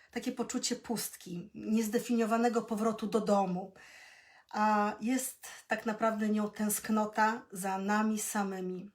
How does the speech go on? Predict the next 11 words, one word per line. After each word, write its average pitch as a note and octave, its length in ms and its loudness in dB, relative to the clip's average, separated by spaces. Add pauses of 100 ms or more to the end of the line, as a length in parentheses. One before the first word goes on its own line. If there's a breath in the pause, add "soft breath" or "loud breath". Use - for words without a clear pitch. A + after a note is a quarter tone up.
(120)
I A3 100 -16
to A#3+ 100 -4
jest G#3+ 140 -2
bardzo A#3 320 6
ważna G#3+ 360 0
rzecz. F#3+ 400 -8 (360 loud breath)
Tęsknim-, A#3 920 0 (320)
tęsknimy A#3 840 0 (540 loud breath)
za G#3 460 2 (160)
nami G3+ 440 0
samymi, F#3 680 -6